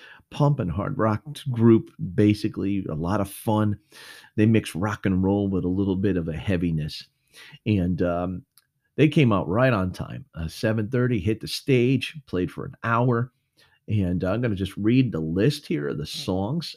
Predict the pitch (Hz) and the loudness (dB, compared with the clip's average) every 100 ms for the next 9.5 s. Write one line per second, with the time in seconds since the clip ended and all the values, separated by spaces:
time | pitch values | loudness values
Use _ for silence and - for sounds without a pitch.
0 | - 110 95 95 - 113 - 131 147 185 | -4 0 0 -2 -2 -4 0 0 0 -2
1 | 175 156 139 156 147 139 113 104 117 104 | -4 0 0 2 0 0 -2 -4 -4 -2
2 | 104 123 123 151 139 92 92 101 90 98 | 0 2 2 0 -2 -4 -4 -6 -4 -2
3 | 98 95 90 156 254 214 135 92 78 73 | -2 -2 -2 -2 -2 -2 0 0 0 -2
4 | - 85 90 80 85 67 - 50 73 76 | -4 -6 -4 -6 -6 -8 -8 -12 -8 -8
5 | 143 139 131 143 135 _ - - 175 180 | -8 -12 -12 -12 -12 _ -16 0 2 4
6 | 123 107 - - 98 98 104 101 95 98 | 4 2 0 -6 -4 -2 -2 -2 -2 -4
7 | - - 156 123 82 87 85 85 87 87 | -8 -6 -2 0 -2 -6 -8 -8 -4 -2
8 | 90 - 80 90 - _ _ _ - 92 | -2 -4 -8 -8 -12 _ _ _ -4 -2
9 | 82 - 80 76 | -2 -4 -6 -6